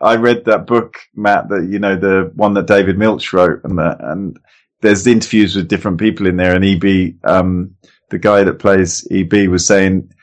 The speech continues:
he was loathed on set. You know, people would not, would sort of walk around him, <laughs> even when he wasn't, you know,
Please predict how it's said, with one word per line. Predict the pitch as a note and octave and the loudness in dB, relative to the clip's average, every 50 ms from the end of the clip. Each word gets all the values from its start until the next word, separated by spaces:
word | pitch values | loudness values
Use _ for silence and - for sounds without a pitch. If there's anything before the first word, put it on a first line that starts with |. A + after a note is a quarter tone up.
| _ _ _ _ _ | _ _ _ _ _
he | _ A#2 A2 | _ 2 2
was | G#2 G#2+ F#2+ E2+ | 4 2 2 4
loathed | A2 A2 A2+ G#2+ G#2 G#2 E2+ - - | 2 4 4 4 2 0 0 0 -2
on | G2 F#2+ F#2 | 0 0 0
set. | E2 - - - C3+ A2 F2 - - - | -2 -4 0 2 2 2 2 0 -4 -10
You | - F#2 | -8 -4
know, | F#2 F2 E2+ | -2 -2 -2
people | E2 - A#2+ A2+ - - G2+ G2 | -2 -4 -4 -4 -4 -4 -6 -4
would | F#2 G2 F#2 E2+ | -2 -2 -2 -2
not, | G2+ G2+ G#2+ G#2 G2 F#2 - - _ _ _ _ _ _ - | -2 0 2 2 2 2 0 -8 _ _ _ _ _ _ -16
would | - E2+ A2+ A2+ A2+ - | -8 0 2 2 2 2
sort | - - D3 A#2+ F#2+ | 0 2 2 4 2
of | G#2+ G2+ | 2 2
walk | A2+ A#2+ A#2+ A2+ - A#2 | 2 2 2 2 0 0
around | G#2 G2+ G#2 A2 A2 G#2+ A2+ A2 G#2 | 0 2 2 2 2 0 0 0 -2
him, | - - - E2+ F2+ F2 - - - - - F3+ - - - E4+ - - - _ D4+ C#4 | -6 -8 -6 -6 -6 -4 -6 -6 -2 0 0 0 0 -2 -6 -6 -6 -6 -6 _ -8 -8
<laughs> | - _ _ - - - _ _ - - - - - _ _ _ _ _ | -8 _ _ -12 -12 -12 _ _ -20 -20 -20 -20 -20 _ _ _ _ _
even | - - A2+ A2+ G#2 G2+ G#2+ G#2+ | -6 -2 -2 -2 -2 -4 -6 -4
when | G#2 G#2 G2+ | -4 -4 -4
he | G2+ | -4
wasn't, | G2 G2+ G#2 G2 F2 G#2+ G2+ F2+ - | -4 -2 -4 -4 -4 -8 -8 -8 -8
you | G#2+ G2+ | -6 -2
know, | G2 F#2 | -2 -2